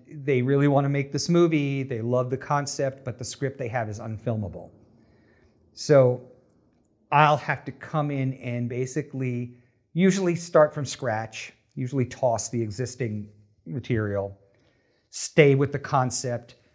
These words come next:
but make it a movie that, that can be made, and, uh, make it a, make it a script that can be actually made into a movie, right? That, that works as a movie, as opposed to,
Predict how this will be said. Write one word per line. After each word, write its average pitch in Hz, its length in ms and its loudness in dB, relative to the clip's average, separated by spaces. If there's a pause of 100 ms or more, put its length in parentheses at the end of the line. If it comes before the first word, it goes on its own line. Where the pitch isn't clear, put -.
(240)
but 139 260 2
make 143 420 0
it 175 100 4
a 170 60 4
movie 143 420 0
that, 127 260 -6
that 120 180 -6
can 127 200 -2
be 113 200 -4
made, 110 340 -2
and, 104 260 -8
uh, 147 100 2
make 151 240 0
it 147 80 -4
a, 127 180 -4
make 135 160 -6
it 139 60 0
a 113 40 -4
script - 260 -8
that 120 80 -8
can 123 160 -6
be 110 140 -8
actually 110 300 -4
made 110 260 -4
into 101 220 -8
a 101 40 -6
movie, 85 400 -14 (680)
right? 92 260 -6 (320)
That, 113 380 -2
that 110 200 -12
works 120 760 -2 (260)
as 120 200 6
a 120 40 4
movie, 113 560 -2 (340)
as 110 140 -4
opposed 104 460 -8
to, 98 260 -8